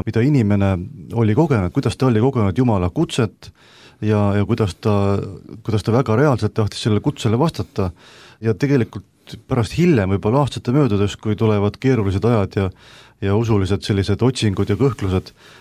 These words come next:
võib-olla siis on taas uuesti meelde tuletatud, et, et jah, ma, ma tegin selle, see oli oluline sõlmpunkt minu elus. Ja see, mis ma tookord tegin, see oli päris tõeline asi ja tõeline otsus.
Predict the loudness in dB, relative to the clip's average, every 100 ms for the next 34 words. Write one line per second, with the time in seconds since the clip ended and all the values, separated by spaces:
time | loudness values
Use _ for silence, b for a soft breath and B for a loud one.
0 | -2 0 2 2 2 0 2 2 2 2
1 | 2 0 2 2 4 2 0 0 -4 -4
2 | -12 b b -2 -2 0 -4 -2 -2 0
3 | 0 0 -2 0 0 0 -2 -8 -2 2
4 | 4 4 2 2 0 0 0 -2 -2 -2
5 | 0 0 -4 -12 b b b -2 0 2
6 | 0 2 2 0 0 0 0 0 0 0
7 | -2 0 0 0 0 0 0 -4 -10 B
8 | B B B B -8 -2 0 0 -4 -10
9 | -2 0 2 0 -2 -8 -10